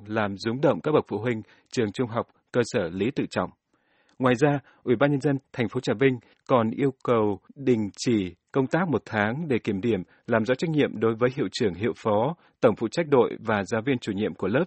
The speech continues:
xảy ra vụ đánh bạn. Đây được coi là lần đầu tiên đội ngũ lãnh đạo của một trường phổ thông bị đình chỉ vì bạo lực học đường. Sau quyết định trên, hiệu trưởng trường Lý Tự Trọng đã xin từ chức vì cho rằng ông phải chịu trách nhiệm cao nhất khi để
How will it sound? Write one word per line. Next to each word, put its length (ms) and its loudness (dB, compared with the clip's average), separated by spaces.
xảy 140 -4
ra 180 -6
vụ 120 -4
đánh 180 -8
bạn. 160 -2
Đây 120 2
được 120 2
coi 140 -2
là 80 2
lần 140 0
đầu 100 -2
tiên 320 0
đội 140 0
ngũ 200 0
lãnh 180 -4
đạo 320 -2
của 100 -4
một 200 -2
trường 180 -2
phổ 140 -8
thông 280 -2
bị 120 2
đình 180 -2
chỉ 260 -2
vì 140 0
bạo 140 0
lực 180 -2
học 140 -10
đường. 200 -2
Sau 160 0
quyết 100 4
định 160 2
trên, 180 4
hiệu 200 -2
trưởng 240 0
trường 200 -6
Lý 100 -2
Tự 160 -4
Trọng 200 0
đã 180 -2
xin 100 0
từ 140 -4
chức 200 2
vì 180 -2
cho 140 -4
rằng 220 0
ông 160 4
phải 160 -4
chịu 140 -2
trách 120 -2
nhiệm 220 2
cao 240 2
nhất 200 -2
khi 120 -2
để 100 2